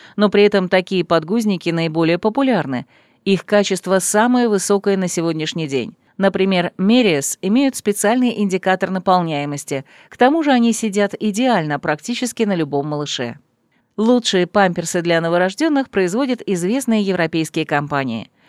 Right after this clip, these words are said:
Они имеют вполне приемлемую цену при довольно высоком качестве. Наиболее дорогие, но при этом и самые качественные —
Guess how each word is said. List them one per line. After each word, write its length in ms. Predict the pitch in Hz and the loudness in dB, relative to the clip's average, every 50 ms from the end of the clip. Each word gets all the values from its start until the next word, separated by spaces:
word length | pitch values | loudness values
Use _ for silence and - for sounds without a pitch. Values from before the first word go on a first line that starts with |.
| - - - - | -20 -12 -4 0
Они 280 | 196 196 190 185 180 | 0 2 2 2 0
имеют 200 | 180 180 170 160 | 0 0 -2 -2
вполне 380 | - - 175 170 175 175 165 160 | -2 0 0 0 0 0 -4 -4
приемлемую 640 | - 175 175 170 170 160 165 170 180 175 175 185 | -4 -4 -4 -2 -2 -2 -2 -2 -4 -4 -4 -4
цену 420 | - - 294 311 285 214 175 147 - - _ - 202 | -4 -4 -2 0 0 0 -2 -4 -6 -10 _ -14 -6
при 160 | 185 202 196 | -2 0 2
довольно 400 | 180 180 170 185 269 294 247 208 | 2 2 2 2 0 0 0 -2
высоком 440 | 180 175 - - 170 - 165 151 156 | -2 -2 -2 -4 -4 -2 -2 -4 -2
качестве. 580 | - 151 135 - - 131 - - 120 107 107 - _ _ _ _ _ _ _ _ _ - | -2 -2 -4 -4 -6 -12 -12 -10 -10 -10 -10 -10 _ _ _ _ _ _ _ _ _ -4
Наиболее 520 | 185 202 226 240 226 233 269 262 233 220 | -2 0 2 2 2 2 2 4 4 2
дорогие, 580 | 196 202 196 196 196 196 190 233 277 269 202 165 | 2 2 2 2 2 0 0 -2 -2 0 0 0
но 160 | 165 170 165 | 0 -2 -4
при 180 | - 175 180 175 | -2 -2 0 0
этом 260 | 175 165 180 175 175 | 0 0 -2 -2 -4
и 220 | - - 190 180 | -4 -4 -2 -2
самые 460 | 170 - - 208 190 185 180 185 190 185 | -2 0 0 0 0 0 0 -4 -4 -2
качественные — 760 | - 254 240 214 - 156 - - 156 151 156 151 151 - | 0 0 0 2 0 -4 -4 -4 -8 -6 -6 -6 -6 -8